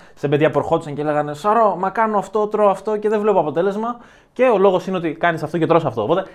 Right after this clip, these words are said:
ε, αυτή, αυτή είναι, αυτή είναι η λογική του βίντεο. Και η λογική τώρα πίσω από τη λίστα είναι οι θερμίδες. Οκ. Οι θερμίδες, ειδικά στη γράμμωση, είναι πολύ περιορισμένες.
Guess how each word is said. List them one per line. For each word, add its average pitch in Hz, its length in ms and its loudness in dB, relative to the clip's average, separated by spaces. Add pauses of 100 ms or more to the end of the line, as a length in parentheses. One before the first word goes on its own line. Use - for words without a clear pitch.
(160)
ε, 151 680 0 (220)
αυτή, 147 300 -2
αυτή 139 200 -2
είναι, 131 340 -4
αυτή - 160 -4
είναι 156 100 0
η - 20 2
λογική 135 280 0
του 127 100 -4
βίντεο. 170 200 2
Και 254 400 -2
η 156 80 -4
λογική 156 600 -4
τώρα 180 520 2
πίσω 185 240 4
από 120 140 -4
τη 104 100 -6
λίστα 104 420 -4
είναι 214 500 -4
οι 208 300 -4 (120)
θερμίδες. 196 560 0
Οκ. 160 140 -4 (760)
Οι 208 80 0
θερμίδες, 247 500 2
ειδικά 180 440 0
στη - 140 -4
γράμμωση, 131 580 -2
είναι 240 200 0
πολύ 175 280 0
περιορισμένες. 147 680 -2